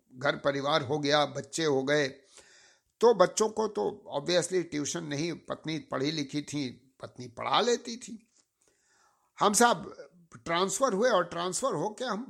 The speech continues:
बंबई पहुंच गए। अब साहब अभी तक हमारे दिल में यही बात थी कि ट्यूशन इंफ्रा डिग है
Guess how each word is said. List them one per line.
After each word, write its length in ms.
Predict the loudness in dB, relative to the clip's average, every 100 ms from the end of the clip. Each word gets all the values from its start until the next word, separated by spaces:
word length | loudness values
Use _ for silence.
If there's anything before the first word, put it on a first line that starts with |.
| -8
बंबई 380 | -6 0 4 4
पहुंच 380 | 0 -12 -18 -20
गए। 140 | -20 _ _ _ _ _ _ _ _ _ _ _ _ _ _
अब 160 | 0 2
साहब 540 | 4 4 2 -6 -20 _ -2
अभी 320 | 0 0 -2
तक 360 | -2 -4 -4 -6 -10
हमारे 460 | -6 -2 0 0 -4
दिल 420 | -6 -6 -4 -2
में 420 | -4 -6 -6 -8
यही 440 | -8 -6 -4 -4 -2
बात 360 | -2 -2 -2 -8
थी 100 | -8
कि 200 | -6 -10
ट्यूशन 720 | -10 _ -4 -4 -2 -4 -6 -10
इंफ्रा 480 | -10 -8 -10 -6 -6
डिग 360 | -6 -8 -8 -8
है 220 | -10